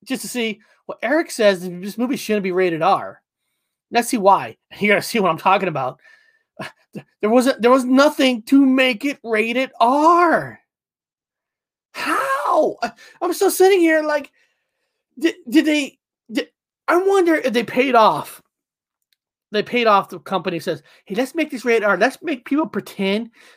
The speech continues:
that it's a hard R so they'll come see this like a sucker." I'm a sucker. You got me. Got me. You got me. Well, actually,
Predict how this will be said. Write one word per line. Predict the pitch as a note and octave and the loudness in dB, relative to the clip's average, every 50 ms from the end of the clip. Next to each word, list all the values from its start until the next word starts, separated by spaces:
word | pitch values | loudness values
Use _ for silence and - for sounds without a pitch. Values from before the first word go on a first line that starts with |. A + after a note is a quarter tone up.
| _ _ | _ _
that | G#3 | -2
it's | G3 - | -2 0
a | - | -4
hard | - - - F3+ F#3 G3 F3+ - | -6 -4 0 2 4 4 4 2
R | - E3 D#3+ D#3+ F3 F#3+ G#3 G#3 - - - _ | 0 0 2 2 2 2 2 -2 -6 -16 -20 _
so | _ - F#3 | _ -12 -8
they'll | E3+ F3+ D#3+ | -6 -6 -2
come | - G#3+ G3+ E3+ | 0 0 0 0
see | - - G3+ F#3+ F3+ | -4 -6 -6 -6 -2
this | F3+ G#3 A3+ B3 A#3+ - - _ _ _ _ _ _ _ _ _ _ | 0 0 0 0 -4 -6 -16 _ _ _ _ _ _ _ _ _ _
like | F#3+ F3+ D3+ | -6 -6 -6
a | D#3 | -6
sucker." | - - G3+ F#3+ - G#3+ A3 A#3 A#3+ - _ _ _ _ _ _ - | -2 0 0 0 2 2 0 -2 -2 -6 _ _ _ _ _ _ -2
I'm | F#3 G3+ A#3 | 2 2 2
a | A3+ | 2
sucker. | - C#4+ D4 C#4+ C#4+ D4 C4+ C4+ C4+ C4 C4 - _ _ _ _ _ _ | 4 4 4 6 6 6 8 8 8 6 4 0 _ _ _ _ _ _
You | G3+ G3+ | -10 0
got | F#3+ B3+ C4 C#4+ D4 C#4+ C4+ | 4 6 6 6 6 4 2
me. | C4 B3+ C4 B3+ B3 A#3 - _ _ _ _ _ _ _ - | 0 0 0 0 -2 -4 -8 _ _ _ _ _ _ _ 0
Got | A3+ A#3 C4 - B3 | 2 4 4 2 0
me. | B3 A#3+ A#3 A#3+ A#3 - _ _ _ _ _ _ _ | -4 -4 -4 -6 -10 -12 _ _ _ _ _ _ _
You | G3+ | -6
got | F#3 F#3+ A#3 A#3+ A3+ | 2 4 4 4 4
me. | G#3+ | 2
Well, | G#3 G#3 F#3+ - - _ _ - | 2 2 2 0 -6 _ _ 0
actually, | A3+ A3+ A3 - F#3+ E3+ D#3 C#3+ C#3+ | 2 2 2 -2 -6 -8 -10 -10 -14